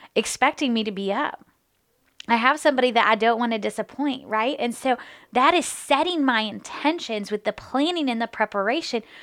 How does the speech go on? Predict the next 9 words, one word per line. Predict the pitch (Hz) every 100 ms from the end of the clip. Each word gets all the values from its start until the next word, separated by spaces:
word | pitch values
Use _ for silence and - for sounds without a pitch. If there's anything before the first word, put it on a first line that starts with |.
| -
so | - - 294 339
that | 311 262 240 -
I | 233 240 277
have | 247 254 233 226
less | 220 220 208 -
excuses. | 208 - - 320 349 - - - - - _ - - - _
And | 226 226
in | 214
reality, | 208 233 294 370 285 220 190 202